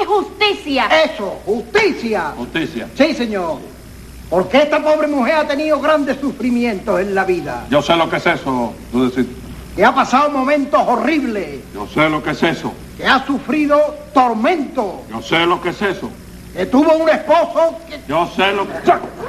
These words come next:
Speaker 3: ¡Secretario! ¡Póngale cien pesos de multa! Atrevido. Y dígame usted, Nananina,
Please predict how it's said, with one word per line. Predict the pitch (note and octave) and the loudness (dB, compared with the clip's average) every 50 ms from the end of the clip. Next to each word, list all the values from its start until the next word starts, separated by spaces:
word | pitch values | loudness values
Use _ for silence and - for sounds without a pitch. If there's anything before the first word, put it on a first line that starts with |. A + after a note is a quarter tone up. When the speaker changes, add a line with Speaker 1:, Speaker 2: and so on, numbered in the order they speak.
| - - | -2 0
Speaker 3:
¡Secretario! | D4 D#4+ - E4 E4 C4 - G#4+ F#4+ E4+ - - B3 A#3+ | 0 2 2 2 2 4 4 2 2 0 -2 -4 -4 0
¡Póngale | - F#4+ F#4 F#4+ F#4 - - | 0 2 4 4 2 4 2
cien | - F#4+ - | 2 2 2
pesos | - G4 F#4+ F#4 F4 F4+ | 2 2 2 2 2 2
de | F#4 F#4 | 2 4
multa! | F#4+ F#4+ - - - - - - - - - - G#4 - - - - - - - - - - - - - - - - C4 | 4 2 2 0 -2 -4 -4 -4 -4 -4 -2 -2 -2 -2 -2 -4 -4 -4 -6 -6 -6 -8 -8 -8 -8 -8 -8 -6 -4 0
Atrevido. | A3+ A3+ A#3+ G#3+ G#3 G#3 A#3 A3+ G3+ D#3+ - - - - G3+ G#3 - - - - - - - - - - - - - - - - - - - | 2 2 2 4 2 2 0 0 -2 -4 -6 -8 -10 -12 -14 -16 -14 -14 -16 -16 -18 -18 -20 -18 -18 -18 -18 -18 -18 -16 -14 -14 -12 -6 -2
Y | - | 0
dígame | A3 B3+ B3 B3 A#3+ A#3 | 2 2 2 2 0 -2
usted, | - - B3 A#3 | 0 0 0 2
Nananina, | A3 G#3+ G#3+ A3 A3 A#3 A3+ - - | 0 0 0 0 0 0 -2 -2 -6